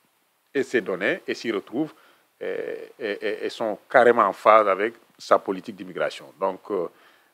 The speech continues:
euh, ça, c'est, ça, c'est, c'est le, c'est le, c'est, c'est, c'est le grand scandale, euh, auquel certainement les immigrés feront face si jamais Donald Trump revenait au pouvoir.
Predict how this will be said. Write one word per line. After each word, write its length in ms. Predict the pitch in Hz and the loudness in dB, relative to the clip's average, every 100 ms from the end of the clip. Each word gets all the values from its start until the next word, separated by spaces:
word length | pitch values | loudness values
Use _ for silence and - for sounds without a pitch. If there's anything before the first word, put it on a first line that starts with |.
| _ - | _ -12
euh, 580 | 50 - - - - 98 | -10 -10 -12 -12 -12 -14
ça, 260 | - - 101 | -8 -2 0
c'est, 360 | - 98 92 90 _ _ _ _ _ _ _ - - | 0 -2 -4 -6 _ _ _ _ _ _ _ -18 -18
ça, 160 | - 117 | -4 -2
c'est, 320 | - 113 117 | 0 -2 -2
c'est 160 | - 113 | 0 -2
le, 200 | 104 101 | -2 -4
c'est 160 | - 107 | -2 0
le, 180 | 104 107 | 0 -2
c'est, 380 | - 107 98 | -2 0 0
c'est, 240 | 98 - 104 | -2 -4 -2
c'est 140 | - | -2
le 80 | 101 | -4
grand 180 | - 104 | -4 -8
scandale, 540 | - - 90 110 127 - - _ _ _ - | -6 -2 2 2 2 -4 -18 _ _ _ -10
euh, 800 | 101 95 95 101 107 - - - - - | -6 -6 -6 -10 -12 -14 -14 -14 -16 -14
auquel 360 | 117 - 110 104 | -8 6 8 8
certainement 720 | - 107 - 104 104 98 90 98 | 4 2 2 0 2 0 0 -2
les 220 | 98 92 | -10 -8
immigrés 300 | 98 98 98 | -12 -6 -6
feront 240 | - 90 | -6 -10
face 260 | 85 101 95 | 0 2 2
si 120 | - 92 | -2 -6
jamais 220 | 98 104 | -2 -2
Donald 260 | 95 92 | -2 -4
Trump 220 | - 104 95 | -4 -8 -8
revenait 320 | 95 85 101 | -8 -6 -4
au 120 | 90 | -4
pouvoir. 380 | - 82 78 69 | -6 -6 -6 -6